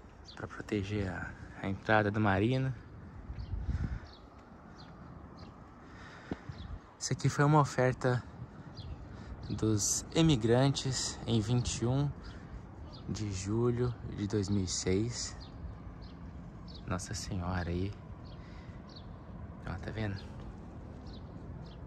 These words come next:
Nossa Senhora virada pra onde? Virada pra entrada da marina, ou seja, como se ela estivesse abençoando quem estivesse entrando aqui na marina. E aqui a gente já consegue observar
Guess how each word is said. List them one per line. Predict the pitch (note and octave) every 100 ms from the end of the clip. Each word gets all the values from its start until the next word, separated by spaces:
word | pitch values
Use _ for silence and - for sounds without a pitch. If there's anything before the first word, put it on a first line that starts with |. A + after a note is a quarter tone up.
| - - - - - - - - - - - - - - - - - -
Nossa | A#2 A2+ B2
Senhora | - B2 B2
virada | A#2 B2+ B2 C3 C3
pra | C3 B2
onde? | G2+ F2+ E2+
Virada | E2+ G2+ G2 A2+ A#2
pra | A#2+
entrada | A#2+ A#2 A#2 A#2 A#2 B2+ B2 - -
da | A2+
marina, | B2+ G#2+ G#2+ G2+
ou | G#2
seja, | - G2+ F#2 F#2
como | - G2
se | A2+
ela | G#2+
estivesse | G#2 G#2+ A2+
abençoando | G#2+ A#2 A2+ - A2+ A2+
quem | G#2+ G2
estivesse | - G2+ F#2+ G#2
entrando | - - F#2 E2+
aqui | - E2
na | E2
marina. | D#2+ E2+ E2 D2+ - - - - - - - - - - - - - - - - - - - - - - - - - - - - - -
E | G#2+
aqui | G#2+ C3+
a |
gente | B2+ C#3 C#3
já | C#3
consegue | - C#3 - C3+ C3+ C3+
observar | C3 - C3 C3+ C3 C#3+